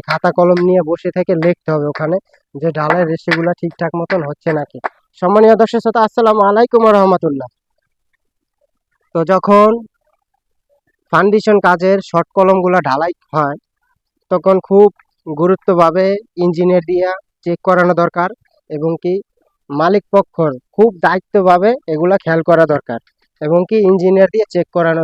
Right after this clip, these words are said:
দরকার। তো যখন ফাউন্ডেশন কাজে শর্ট কলমগুলা ঢালাই হয়, শর্ট কলম ঢালাই পূর্বে অবশ্যই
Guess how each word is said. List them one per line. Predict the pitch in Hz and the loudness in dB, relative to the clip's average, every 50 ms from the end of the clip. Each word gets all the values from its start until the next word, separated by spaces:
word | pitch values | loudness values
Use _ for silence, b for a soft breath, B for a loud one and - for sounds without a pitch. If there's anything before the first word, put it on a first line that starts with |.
| 147 139 | -4 -4
দরকার। | 127 - - 120 - - _ _ _ _ _ _ _ _ _ _ _ _ _ _ _ _ _ - | -6 -8 -10 -16 -18 -18 _ _ _ _ _ _ _ _ _ _ _ _ _ _ _ _ _ -6
তো | 160 147 175 | -4 -2 0
যখন | 185 - 208 202 190 | 2 2 2 2 2
ফাউন্ডেশন | 202 190 196 202 202 196 - 208 196 190 | 2 2 2 2 0 0 0 -2 0 0
কাজে | 196 185 185 196 - 180 | 0 0 0 -2 -2 -2
শর্ট | 165 160 - - | -2 -2 0 2
কলমগুলা | 190 190 180 185 180 180 185 180 156 156 | 2 2 2 2 0 0 0 0 0 -2
ঢালাই | 147 156 170 170 147 | -2 -2 -2 -2 -2
হয়, | 165 175 180 - - | -2 -2 -2 -2 -2
শর্ট | 156 151 - - | -2 -2 0 0
কলম | 175 170 180 175 170 151 | 0 2 2 2 0 0
ঢালাই | 147 151 165 165 - - | -2 -2 -2 -2 -2 -4
পূর্বে | 175 175 170 165 180 175 160 | -4 -4 -2 -2 -2 -2 -2
অবশ্যই | 170 180 - - - 180 190 202 | -4 -6 -6 -6 -4 -2 -2 -2